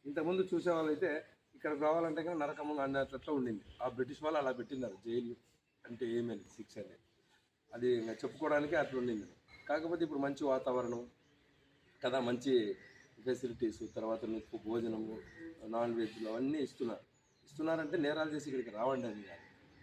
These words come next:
మీరు బయట మీ భార్య పిల్లలకి దూరంగా ఉంటారు, మీ బంధువులకు దూరంగా ఉంటారు, స్నేహితులకు దూరంగా ఉంటారు ఇక్కడ వచ్చి ఉండడం వల్ల కదా. అప్పుడు మీరు ఏం కోల్పోయారో గ్రహించి, మేము చేసిన తప్పేంటి,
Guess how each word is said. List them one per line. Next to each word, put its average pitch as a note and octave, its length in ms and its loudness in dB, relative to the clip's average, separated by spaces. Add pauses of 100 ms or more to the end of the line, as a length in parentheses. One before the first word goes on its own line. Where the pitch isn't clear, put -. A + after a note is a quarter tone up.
(120)
మీరు E3+ 220 6
బయట E3 400 4
మీ B2+ 300 2
భార్య C3 360 4
పిల్లలకి C3+ 580 0
దూరంగా C3 300 0
ఉంటారు, A2+ 260 -6 (360)
మీ B2+ 60 -2
బంధువులకు D3 500 2
దూరంగా C#3 280 2
ఉంటారు, A#2 220 -4
స్నేహితులకు D#3 580 0
దూరంగా C3+ 320 0
ఉంటారు - 280 -10 (360)
ఇక్కడ C3 180 0
వచ్చి B2+ 220 2
ఉండడం A#2 280 2
వల్ల G2 160 -2 (480)
కదా. E3+ 140 -2 (200)
అప్పుడు F#3+ 320 0
మీరు D3+ 280 4
ఏం D#3 280 4
కోల్పోయారో F3+ 680 6
గ్రహించి, C#3+ 460 0 (600)
మేము C3+ 140 2 (100)
చేసిన D#3+ 200 2
తప్పేంటి, C#3+ 640 2